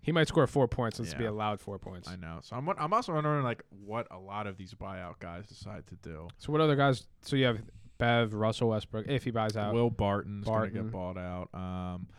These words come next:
Speaker 2: again, I'm praying Nerlens. I would
Speaker 1: Nerlens, yeah.
Speaker 2: love Nerlens. Uh, Serge Ibaka got bought out.
Speaker 1: Has Ibaka,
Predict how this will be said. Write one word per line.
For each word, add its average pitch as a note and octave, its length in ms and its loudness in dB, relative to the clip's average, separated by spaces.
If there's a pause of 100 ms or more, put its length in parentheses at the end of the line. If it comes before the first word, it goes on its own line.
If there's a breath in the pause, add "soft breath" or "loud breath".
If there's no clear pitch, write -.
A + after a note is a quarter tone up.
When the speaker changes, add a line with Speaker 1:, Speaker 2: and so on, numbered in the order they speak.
(340 soft breath)
Speaker 2:
again, B2+ 280 0
I'm A#2+ 140 2
praying B2 640 0
Nerlens. A#2+ 800 -2
I G#2+ 100 -2
would G#2+ 160 -4
Speaker 1:
Nerlens, G2 60 -6
yeah. G2+ 60 -6
Speaker 2:
love A2+ 240 0
Nerlens. G#2+ 460 -4
Uh, - 40 -12
Serge B2 340 2
Ibaka G#2+ 540 0
got G#2+ 240 -2
bought G2+ 280 -2
out. F#2+ 360 -4 (140)
Speaker 1:
Has D3+ 140 2
Ibaka, D#3 580 8